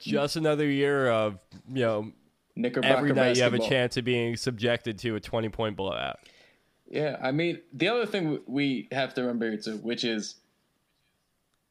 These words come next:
Speaker 2: we probably were gonna lose this game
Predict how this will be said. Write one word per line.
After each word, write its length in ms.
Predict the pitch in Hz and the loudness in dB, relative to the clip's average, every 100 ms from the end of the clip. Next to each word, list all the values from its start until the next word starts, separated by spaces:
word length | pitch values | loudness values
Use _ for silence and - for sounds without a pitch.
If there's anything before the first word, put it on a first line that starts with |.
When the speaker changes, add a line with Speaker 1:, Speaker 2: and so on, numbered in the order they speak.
| _ | _
Speaker 2:
we 320 | - 127 151 214 | -14 -4 -2 -2
probably 680 | - 180 165 147 147 139 | -2 -2 -2 -2 0 0
were 200 | 123 120 | -2 -2
gonna 160 | 123 131 | -2 0
lose 280 | 123 127 110 | 0 -2 -2
this 200 | 120 110 | -4 -2
game 480 | 120 117 110 104 | -2 0 -2 -4